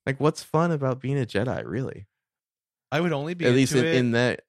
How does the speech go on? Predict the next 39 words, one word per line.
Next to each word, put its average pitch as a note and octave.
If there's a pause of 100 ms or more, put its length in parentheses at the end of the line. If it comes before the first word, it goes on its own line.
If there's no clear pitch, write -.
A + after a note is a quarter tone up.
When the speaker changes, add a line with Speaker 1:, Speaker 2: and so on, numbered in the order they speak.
(120)
Speaker 1:
in G#2+
the G2+
prequel A2+
conception G#2
of E2+
being D#2
a D2+
Jedi, D2
you G2
know? F2+
Speaker 2:
I C#3
would D3
only D#3+
be D#3
into C3
it G#2 (160)
if G#2+
the A2+
joke G#2+
was G#2+
just -
like, F#2+
"We're G2+
gonna G#2
do F2
a -
five, A2 (360)
you A2
know, G2 (180)
book A2+
series G#2
or G2
whatever G2 (480)
of, G2
like, F#2
five A2+
years A2
of, G2+
like, G2+